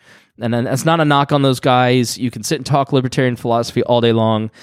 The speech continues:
but the We're Lib-, Libertarians Podcast Network is about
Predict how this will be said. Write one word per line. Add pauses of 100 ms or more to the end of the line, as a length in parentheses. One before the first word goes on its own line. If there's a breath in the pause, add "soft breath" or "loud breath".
(280 loud breath)
but
the
We're
Lib-,
Libertarians
Podcast
Network
is
about